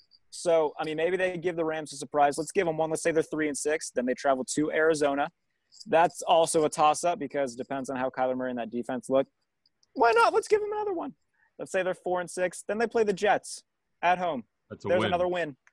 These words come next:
Speaker 1: So let's say they go on a little three-game win streak. Okay,
Speaker 2: Then they got
Speaker 1: Miami's the talk of the league.
Speaker 2: Then they got a bye, and then, you know,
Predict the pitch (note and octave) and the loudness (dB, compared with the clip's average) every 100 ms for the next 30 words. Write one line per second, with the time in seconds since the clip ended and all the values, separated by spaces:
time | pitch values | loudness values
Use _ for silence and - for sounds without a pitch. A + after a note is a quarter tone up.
0 | - F3+ F3 F#3 G#3 F#3 F3+ F3 E3+ E3 | -4 2 2 2 0 0 -2 -2 -2 -4
1 | - F3 E3 E3 D3+ D3+ - E3 D#3+ D3 | -6 -6 -4 -4 -4 -6 -2 -2 0 0
2 | D#3+ D3+ C#3+ D3 C3+ C#3 C#3+ D3+ D3 D3+ | 2 2 2 2 0 0 0 2 2 0
3 | D3+ D#3+ A2 - _ - A2 B2+ C3+ A#2 | 2 2 0 -2 _ -8 -4 0 0 2
4 | C3 F3+ G#2 F#2+ G#2+ A2+ A2+ A2+ A#2+ | 2 2 0 0 -2 -2 -6 -4 -2